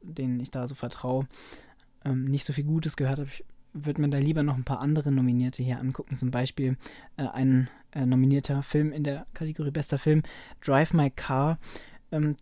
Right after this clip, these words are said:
den will ich unbedingt noch angucken. Belfast würde ich auch noch gerne eine Chance geben. Ähm, und unter anderem noch, äh, Nightmare Alley oder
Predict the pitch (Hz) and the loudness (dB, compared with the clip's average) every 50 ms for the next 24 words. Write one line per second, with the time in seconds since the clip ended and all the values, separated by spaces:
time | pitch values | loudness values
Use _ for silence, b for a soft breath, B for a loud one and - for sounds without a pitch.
0 | - - - 139 135 143 160 165 - - - 156 143 147 151 147 - 185 156 147 | -10 -4 0 2 4 4 4 2 0 -4 -6 -2 0 0 0 0 0 -2 -2 0
1 | 147 151 147 - 160 147 - - - 147 151 - - 156 147 - - 151 147 143 | 0 -2 -2 -2 -6 -8 -8 -6 -2 -2 -2 0 -2 -4 -4 -2 -4 -2 -2 -2
2 | - B B B B B B - - 135 135 151 - - 156 147 - - - 160 | -4 B B B B B B -4 0 2 2 2 2 0 0 0 0 -2 -6 -6
3 | 143 139 - - - 131 135 135 165 147 - - 151 147 151 147 143 - - - | -4 -6 -8 -6 -6 -4 -2 0 -2 -2 -2 -2 0 0 0 0 -2 -4 -10 -6
4 | 160 151 135 - - 143 135 143 151 - - - 156 151 147 147 147 151 143 b | -6 -4 -4 -2 -2 0 0 0 0 -2 -4 -2 -2 0 2 2 2 2 0 b
5 | b b b b - - - _ _ - _ _ _ _ _ _ - - - _ | b b b b -20 -20 -20 _ _ -20 _ _ _ _ _ _ -18 -18 -18 _
6 | _ - - 135 139 - - 143 151 - - 151 - 151 - 131 143 143 139 135 | _ -2 0 0 0 0 -2 -4 -2 0 0 0 0 0 0 2 2 4 4 4
7 | 131 127 - - - - 143 127 123 123 123 135 - 143 135 131 117 127 127 127 | 2 2 -2 -6 -8 -6 -4 0 0 2 0 0 0 0 -2 0 0 0 -2 -2
8 | 120 - 123 123 120 120 | -2 -4 -4 -4 -4 -6